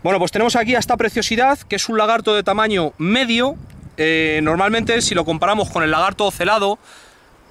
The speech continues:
vamos a ver que es un lagarto de tamaño mediano, nos va a parecer que es un lagarto pequeñito. En verdad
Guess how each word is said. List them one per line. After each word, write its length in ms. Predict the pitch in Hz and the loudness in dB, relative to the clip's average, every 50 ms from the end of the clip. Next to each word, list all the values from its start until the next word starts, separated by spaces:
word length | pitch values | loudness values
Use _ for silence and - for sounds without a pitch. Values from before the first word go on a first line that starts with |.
| - - | -20 -6
vamos 340 | 127 151 165 185 196 - 190 | 0 0 0 2 2 0 2
a 60 | 180 | 2
ver 100 | 190 190 | 0 0
que 60 | 185 | 0
es 100 | - - | -4 -2
un 60 | 196 | 0
lagarto 520 | 185 165 165 175 180 - 202 202 208 196 - 156 | 0 0 2 0 0 0 0 0 0 -2 -4 -6
de 160 | 151 151 143 | -6 -2 0
tamaño 320 | 147 151 165 180 190 180 | 0 0 2 2 2 2
mediano, 400 | 165 147 151 180 185 175 156 135 | 2 2 2 2 2 2 0 0
nos 100 | 131 127 | 0 0
va 60 | 147 | 0
a 20 | 156 | 0
parecer 300 | - 170 160 - 185 165 | 0 0 -2 -4 -6 -6
que 40 | 165 | -6
es 100 | - - | -4 0
un 60 | 170 | 0
lagarto 340 | 160 156 165 165 165 196 185 | 2 2 0 0 0 -2 -2
pequeñito. 580 | - 170 - 143 147 165 175 - 143 120 113 - - - - - - - - - | -2 -2 -2 0 0 0 0 0 -2 -2 -2 -4 -8 -18 -20 -20 -20 -20 -8 -4
En 160 | - 131 135 | -2 -2 0
verdad 280 | 131 139 143 160 180 | 0 2 2 2 0